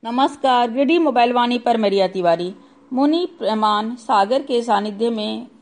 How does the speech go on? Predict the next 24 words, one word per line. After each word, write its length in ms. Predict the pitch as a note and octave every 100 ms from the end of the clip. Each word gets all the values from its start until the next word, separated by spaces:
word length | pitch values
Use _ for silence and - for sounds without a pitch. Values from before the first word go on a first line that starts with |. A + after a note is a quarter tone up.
| _ G3
हुआ 180 | F#3+ F3
कार्यक्रम। 560 | - C#3 D#3+ F3+ - - _ _ _ _ -
बताया 340 | G#3+ G#3 G#3
जाता 360 | G#3 G#3 G#3 A#3
है 140 | A3+
कि 120 | A3+
सिद्ध 300 | A3+ A3+ A#3+
क्षेत्र 320 | A#3+ A#3 A3+
समेत 360 | A3+ G#3+ A3+ A#3
शिखर 300 | A#3 B3 A3
जी 240 | A3 A3
स्थित 400 | A3 C4 A3 - _ _ _ B3+
गुणायतन 500 | G#3+ A3 A3 A3+ D#4+
में 280 | C#4 A#3+ A#3
साधनारत 680 | A3 G3 G#3 B3+ B3 A#3
आचार्य 480 | G3 G3 B3 G#3+ G3+
विद्यासागर 720 | G#3 F#3+ A#3 B3+ A#3 G3+ G#3+
जी 200 | G3+ G#3+
महाराज 480 | G#3+ G#3+ G3 A3+ -
के 160 | G#3
परम 360 | G3+ A3+ C4 D4
प्रभावक 580 | D4 G3+ G#3+ G#3+ G#3+ G#3+
शिष्य 320 | G3+ G3 A3
मुनि 360 | G#3 G3 G3